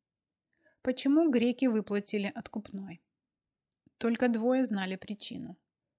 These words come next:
Но князь Игорь молчал, молчала и его жена, княгиня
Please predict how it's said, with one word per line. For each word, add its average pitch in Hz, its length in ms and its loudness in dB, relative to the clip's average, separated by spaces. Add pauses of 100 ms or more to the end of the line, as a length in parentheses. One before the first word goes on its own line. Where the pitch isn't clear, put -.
(420)
Но 226 120 0
князь 285 380 2
Игорь 214 360 -2
молчал, 240 600 -4 (680)
молчала 254 560 0
и 262 180 -6
его 196 280 -2
жена, 190 480 -8
княгиня 185 480 -8